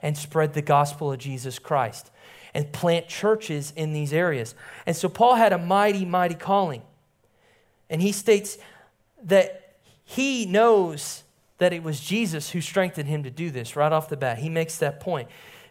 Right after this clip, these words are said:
because he brings up what his former life. He says, "Formerly, I was a blasphemer. I was a persecutor. I was a violent aggressor. Yet I was shown mercy because I acted ignorantly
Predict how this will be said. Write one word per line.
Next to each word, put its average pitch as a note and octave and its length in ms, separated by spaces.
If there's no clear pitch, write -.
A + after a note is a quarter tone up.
because F3 280
he E3+ 100
brings F#3 360
up F#3+ 200
what E3+ 180
his D3+ 200
former F#3 420
life. C#3+ 320
He D#3+ 80
says, D3 240
"Formerly, G3+ 580
I E3+ 100
was E3+ 220
a E3 60
blasphemer. D3 720
I E3 140
was E3 160
a E3+ 60
persecutor. D#3 720
I E3+ 160
was F#3+ 200
a E3+ 60
violent E3+ 440
aggressor. D3+ 640
Yet F#3 240
I F#3 100
was F3+ 160
shown F3+ 380
mercy F3+ 540
because D3+ 320
I D3+ 100
acted E3 600
ignorantly C#3 760